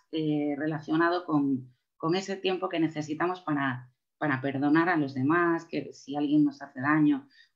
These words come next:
y sobre todo para perdonarnos a nosotros mismos. Eh, los personajes de la novela, algunos tienen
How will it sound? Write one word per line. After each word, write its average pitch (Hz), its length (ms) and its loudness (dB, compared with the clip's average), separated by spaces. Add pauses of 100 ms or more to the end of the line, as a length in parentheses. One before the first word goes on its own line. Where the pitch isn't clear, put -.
(120)
y 151 140 -4
sobre 170 280 -4
todo 214 220 0
para 175 200 0
perdonarnos 165 720 0
a 151 120 0
nosotros 147 520 -8
mismos. 123 440 -10 (460)
Eh, 156 200 2
los 139 160 -4
personajes 151 480 -4
de 180 80 -2
la 175 140 2
novela, 180 520 0
algunos 151 520 -2
tienen 175 400 -2